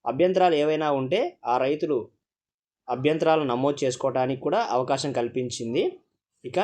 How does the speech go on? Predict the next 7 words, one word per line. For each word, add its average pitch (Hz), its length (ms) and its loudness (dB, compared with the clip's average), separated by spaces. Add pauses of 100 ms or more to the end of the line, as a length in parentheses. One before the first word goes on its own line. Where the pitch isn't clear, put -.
(420)
అర్హత 180 280 0
కలిగిన 175 300 2
రైతులు 143 420 2 (560)
తమ 151 160 0
ఖాతాల్లో 160 580 2 (220)
పీఎం 170 320 0
కిసాన్ 175 500 -4